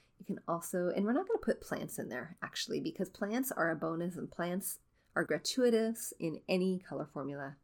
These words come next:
anywhere. So you have your color formula. You have sixty mu-, mushroom, you have thirty blue, and you have ten greens.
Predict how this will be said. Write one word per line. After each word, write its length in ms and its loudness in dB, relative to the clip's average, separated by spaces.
anywhere. 360 -6
So 100 2
you 180 10
have 180 4
your 100 8
color 220 2
formula. 400 -2
You 200 4
have 240 -2
sixty 500 -2
mu-, 100 2
mushroom, 560 -4
you 140 0
have 340 -6
thirty 580 2
blue, 400 0
and 140 -2
you 160 -8
have 260 -6
ten 440 -6
greens. 640 -10